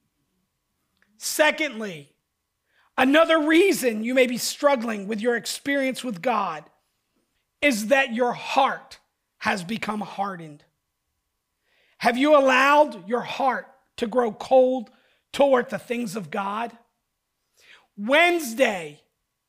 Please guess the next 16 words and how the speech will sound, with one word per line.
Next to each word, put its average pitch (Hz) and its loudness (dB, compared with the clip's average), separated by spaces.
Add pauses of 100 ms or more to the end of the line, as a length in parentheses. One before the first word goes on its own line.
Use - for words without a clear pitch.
(120)
at 262 0
the 262 2
Revelation 277 4
Bible 262 4
study, 233 -4
we 226 -6
talked 262 2
about 254 0
Ephesus. 214 -6 (840)
God 277 4
gave 285 2
them 262 -2
a 226 -4
salutation, 262 0 (460)
a 262 0
commendation, 262 0